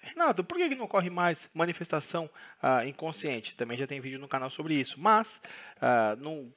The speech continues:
curto, curto, curto, curto, raspando a, a, a, a ponta do iceberg sobre esse assunto,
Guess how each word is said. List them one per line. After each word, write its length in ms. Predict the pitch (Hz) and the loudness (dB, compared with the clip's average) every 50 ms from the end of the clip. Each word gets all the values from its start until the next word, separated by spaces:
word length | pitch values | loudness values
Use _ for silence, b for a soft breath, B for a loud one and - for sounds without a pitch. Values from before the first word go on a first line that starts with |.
| _ | _
curto, 340 | - - 247 240 208 - 160 | -12 -8 -6 -6 -6 -6 -10
curto, 340 | - - 196 175 - - 143 | -8 -6 -6 -6 -6 -8 -8
curto, 320 | - - 175 160 - 139 | -4 -4 -4 -4 -6 -8
curto, 200 | - 180 175 156 143 165 - 120 101 | -6 -6 -4 -2 -2 -2 -2 -4 -4
raspando 720 | 117 156 175 277 - - - - 214 247 262 240 170 143 - - B B B B B B B | 0 2 2 2 2 -2 2 6 6 6 6 4 -2 -6 -8 -10 B B B B B B B
a, 60 | 123 | 2
a, 1080 | 117 131 127 120 113 123 127 123 117 113 113 82 104 120 117 113 110 107 104 101 95 117 - - _ - | 4 6 6 6 6 8 8 8 8 6 4 4 2 2 2 4 2 0 -2 -6 -8 -12 -14 -16 _ -2
a, 120 | 135 131 | 2 2
a 40 | 131 | 2
ponta 420 | - - - 180 196 196 - 170 | 2 2 2 2 2 2 2 2
do 80 | 143 143 | 6 6
iceberg 600 | 131 135 - - 147 135 131 131 131 127 113 117 | 6 6 4 2 2 6 6 8 8 6 4 -2
sobre 220 | - 143 127 123 | -6 -6 -6 -6
esse 120 | 120 - 185 | -4 -4 -4
assunto, 380 | - - - 190 214 - - | -4 -4 -6 -10 -12 -14 -18